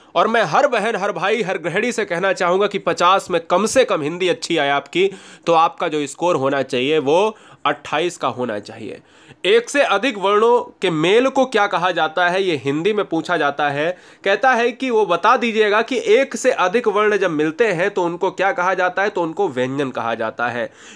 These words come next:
क्योंकि व्यंजन कभी भी बिना स्वर के मिल नहीं सकता, बन नहीं सकता। इनकी संख्या होती है कितनी भैया? होती है थर्टी थ्री होती है, और अगर स्वरों की संख्या बात करें तो ग्यारह होती है, और वर्ड की या अक्षर की बात करें तो हिंदी में होती है बावन।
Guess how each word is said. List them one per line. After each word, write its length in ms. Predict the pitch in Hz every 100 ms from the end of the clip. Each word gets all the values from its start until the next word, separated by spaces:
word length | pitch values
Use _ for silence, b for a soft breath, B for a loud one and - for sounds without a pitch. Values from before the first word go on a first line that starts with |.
| -
क्योंकि 260 | 202 202
व्यंजन 420 | 220 165 190 233 254
कभी 300 | 214 185 208
भी 160 | 214
बिना 260 | 180 185 202
स्वर 220 | 190 170
के 180 | - 160
मिल 280 | 123 156 214
नहीं 180 | 202
सकता, 360 | 214 208 - 220
बन 200 | 147 156
नहीं 240 | 208 196
सकता। 400 | 214 202 - 214 220 B B
इनकी 280 | 185 220 277
संख्या 340 | 240 220 240
होती 340 | 226 196 202 196
है 100 | 180
कितनी 340 | 175 170 202
भैया? 240 | 196 170 190
होती 320 | 165 165 160
है 100 | 175
थर्टी 340 | 160 147 147
थ्री 200 | 135 160
होती 320 | 196 196 196
है, 240 | 196 220 226 B B
और 180 | 151 185
अगर 180 | 185 190
स्वरों 320 | 175 202 226
की 120 | 233
संख्या 380 | 214 196 185 196
बात 240 | 180 170 165
करें 200 | 165 170
तो 100 | 143
ग्यारह 280 | 117 131 196
होती 320 | 214 214 220
है, 60 | 220
और 100 | 180
वर्ड 320 | 135 180 202
की 160 | 202
या 140 | 175 165
अक्षर 320 | 139 - 208
की 160 | 202 160
बात 220 | 147 147
करें 200 | 147 180
तो 80 | 139
हिंदी 260 | 127 139
में 100 | 135
होती 320 | 117 113 -
है 80 | 131
बावन। 380 | 202 247 156 113